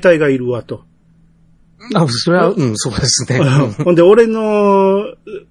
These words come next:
Speaker 1: 金もいるし、財布も、
Speaker 2: うん。
Speaker 1: カバンごと持って、
Speaker 2: うん。
Speaker 1: で、とりあえず、救急車来て、乗ってくださいって言われて、
Speaker 2: うん。うん。
Speaker 1: 親父に、とりあえず家で待っといてくれ言って、俺が乗って、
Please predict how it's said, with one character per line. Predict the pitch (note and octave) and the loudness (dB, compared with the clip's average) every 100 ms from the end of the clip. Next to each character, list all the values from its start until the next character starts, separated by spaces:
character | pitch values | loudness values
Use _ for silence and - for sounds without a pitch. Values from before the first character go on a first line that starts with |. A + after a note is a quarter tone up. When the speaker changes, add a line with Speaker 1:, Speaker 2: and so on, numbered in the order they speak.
| _ G#3+ - | _ -16 -8
Speaker 1:
金 | - B3 C4 | 0 4 4
も | F#3+ | 4
い | B2+ | 0
る | A#2+ | -4
し、 | - C3 A#2+ G#2+ _ - - | -6 -6 -6 -10 _ -14 0
財 | G3+ | 2
布 | F#3 | 4
も、 | F#3 D3 | 2 0
Speaker 2:
う | B2+ | -4
ん。 | G#2 - D#4 - - | -8 -14 -16 -20 -4
Speaker 1:
カ | G3+ | 0
バ | G3 | 2
ン | F#3+ | 4
ご | F3 | 2
と | E3 | 2
持 | D#3+ A#2+ | 0 -2
っ | |
て、 | - - B2+ B2 - _ _ _ _ _ _ | -8 -4 -2 -2 -8 _ _ _ _ _ _
Speaker 2:
う | - | -6
ん。 | |
Speaker 1:
で、 | A2+ E3 | 0 2
と | G3+ | 2
り | G3+ | 2
あ | G#3+ | 4
え | G#3 | 2
ず、 | D3 B2+ A#2 _ _ _ _ _ - | 0 -6 -6 _ _ _ _ _ -2
救 | G#3 | -2
急 | F#3+ F#3+ | 0 -2
車 | C#3 | -2
来 | A#2 - | -10 -4
て、 | D3 A2+ - _ _ _ | -4 -4 -12 _ _ _
乗 | F3 | -2
っ | F#3+ | 0
て | F#3 | 2
く | F3+ | 4
だ | F3+ | 4
さ | D#3+ C#3+ | 4 -2
い | |
っ | B2 | -2
て | |
言 | C3+ | -2
わ | C3 | 0
れ | B2+ A#2+ | 0 -2
て、 | C#3 C3 A#2+ A#2 _ _ _ _ _ - | 0 0 -2 -8 _ _ _ _ _ -12
Speaker 2:
う | |
ん。 | A2+ | -12
う | |
ん。 | G2+ _ _ | -12 _ _
Speaker 1:
親 | G3 G3 F#3+ | 4 6 4
父 | F3 F3+ | 0 -2
に、 | G3 G#3 G#3 - _ _ _ - G#3+ E3 | 0 0 -2 -6 _ _ _ -12 -8 2
と | |
り | F3+ | 2
あ | |
え | E3+ | 2
ず | |
家 | D#3 F#3 D#3+ | 2 2 2
で | B2 A#2 | -2 -6
待 | A#2 B2 | -6 -4
っ | |
と | C#3+ | 0
い | C3+ | 0
て | C3+ | 0
く | - | 0
れ | D#3 | 0
言 | C3 C#3+ | 2 0
っ | |
て、 | C#3 F3 | 0 0
俺 | D#3 D#3 | 2 2
が | D3+ | 2
乗 | C#3 C#3+ | 2 0
っ | C3+ | -4
て、 | _ _ - C3 A#2 | _ _ -4 -4 -4